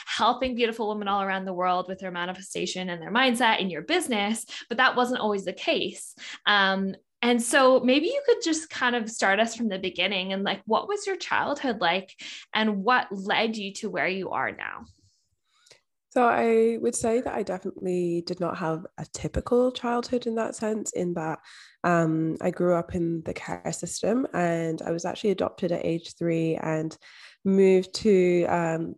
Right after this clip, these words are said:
Speaker 2: the borders of Scotland, moved to Edinburgh, and I grew up in Scotland, um, from London, <laughs> in case people are wondering. And
Speaker 1: Mm-hmm.
Speaker 2: yeah, my, I guess,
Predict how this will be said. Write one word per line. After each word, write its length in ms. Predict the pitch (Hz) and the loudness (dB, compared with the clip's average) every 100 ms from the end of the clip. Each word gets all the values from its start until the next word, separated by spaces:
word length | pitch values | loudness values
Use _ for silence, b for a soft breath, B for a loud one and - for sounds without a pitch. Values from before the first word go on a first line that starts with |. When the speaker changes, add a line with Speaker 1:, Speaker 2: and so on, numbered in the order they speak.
| - | -10
Speaker 2:
the 60 | |
borders 500 | 170 175 170 180 170 | 0 4 4 2 -2
of 80 | 175 | -6
Scotland, 720 | - 247 240 - 233 220 226 | -2 2 2 4 4 4 0
moved 220 | 190 180 | -4 -6
to 280 | - 175 170 - | -2 -2 0 -2
Edinburgh, 600 | 196 202 190 185 180 - | -2 0 0 0 0 -2
and 360 | - 170 170 170 - | -2 -2 -4 -8 -4
I 120 | 175 | -2
grew 240 | 175 170 | 0 0
up 160 | 170 170 | 0 -4
in 60 | 175 | -10
Scotland, 580 | - - 160 190 240 - B B B B - | -8 -4 0 0 0 -6 B B B B 0
um, 680 | 185 180 175 170 170 165 170 - - | 2 4 4 2 2 -2 -6 -10 -4
from 160 | 170 | -2
London, 520 | 165 156 160 160 175 - b | 0 -2 -4 -4 -6 -10 b
<laughs> 120 | b | b
in 360 | 180 196 190 180 | 2 4 6 4
case 220 | 185 175 | 2 0
people 180 | 160 160 | -2 0
are 40 | |
wondering. 380 | 156 156 147 160 B B B - | 0 -2 -4 -6 B B B 0
And 520 | 190 190 185 185 196 | 2 4 6 4 4
Speaker 1:
Mm-hmm. 0 | |
Speaker 2:
yeah, 240 | 202 262 220 | 4 4 4
my, 240 | 202 202 - | 2 0 -2
I 160 | - | -2
guess, 340 | 190 196 202 | 0 -2 -4